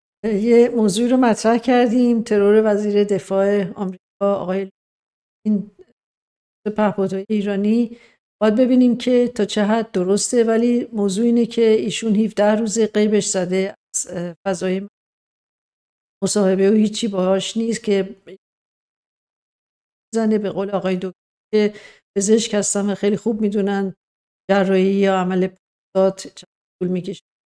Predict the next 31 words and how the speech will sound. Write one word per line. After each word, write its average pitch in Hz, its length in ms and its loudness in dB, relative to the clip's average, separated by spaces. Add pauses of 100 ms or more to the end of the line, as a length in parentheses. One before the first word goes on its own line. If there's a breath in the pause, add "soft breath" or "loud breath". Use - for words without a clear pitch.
(240)
داستانا. 185 560 -4 (520 loud breath)
خب، 196 300 -4 (380)
قرار 196 200 0
بوده 202 240 0
که 214 120 -2
یه، 220 220 4
در 214 240 4
یه 214 120 6
چنین 226 340 2
پستی، 254 880 2
اه، 196 120 -6
یه 196 380 2
وزیر 190 440 0
دفاع 202 520 2
یه 196 60 4
دفعه 196 280 -2
برای 190 260 0
یه 190 160 2
عمل 175 280 -2
پروستات - 680 -10
هفده 170 260 -4
روز 185 220 -2
غیب 185 120 -14 (800)
در 160 120 -4
سال. 175 280 -10 (1500)
حالا 208 120 4
باید 226 240 2
دید 226 180 -4
که 220 300 2
چه 214 180 -2
اتفاقی 208 880 -2